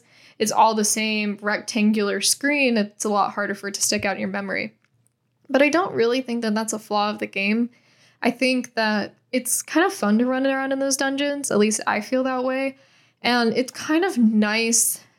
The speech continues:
to have the game take away your little bit of muscle memory and that little bit of just like, "Oh, I'm just gonna go through and do all of these things."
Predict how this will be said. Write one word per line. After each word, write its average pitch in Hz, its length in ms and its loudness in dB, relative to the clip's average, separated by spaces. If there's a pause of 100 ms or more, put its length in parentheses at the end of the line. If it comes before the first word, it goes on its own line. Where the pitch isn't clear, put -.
(100)
to 240 140 4
have 208 340 0
the 226 80 0
game 214 320 -2
take 208 300 -2
away 208 480 0
your 208 200 0
little 202 240 -4
bit 196 180 -2
of 196 140 -4
muscle 196 360 -2
memory 196 500 -2
and 196 300 -8
that 208 200 0
little 208 220 -2
bit 202 180 -10
of 196 140 -6
just 196 260 -2
like, 202 220 -6
"Oh, 233 140 2
I'm 208 100 0
just - 160 -4
gonna 208 160 -4
go 202 160 -6
through 196 220 -10
and 196 80 -12
do 202 120 -4
all 190 200 2
of 214 120 -8
these - 220 -6
things." - 460 -8